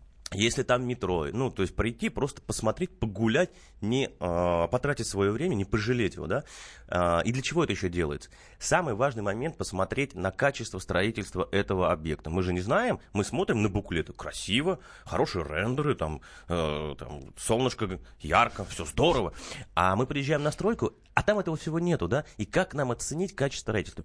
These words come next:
Первое. Конечно, посмотреть на уровень, а, культуры строительства. А что это такое?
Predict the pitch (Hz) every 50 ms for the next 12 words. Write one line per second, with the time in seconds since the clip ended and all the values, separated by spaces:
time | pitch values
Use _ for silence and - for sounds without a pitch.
0 | - - - 143 123 95 80 69 - - - - - - - - - - 120 165
1 | 220 - - 135 - 107 - - 104 104 - 135 156 185 202 - - - _ -
2 | 95 95 - - 127 139 151 151 123 120 110 - - - - - - - 90 85
3 | 85 82 82 82 80 - - 107 92 - 131 123 110 - - 95 90 80 - -
4 | - - - - - - 107 - - - 147 107 - - - 85 82 - - -
5 | -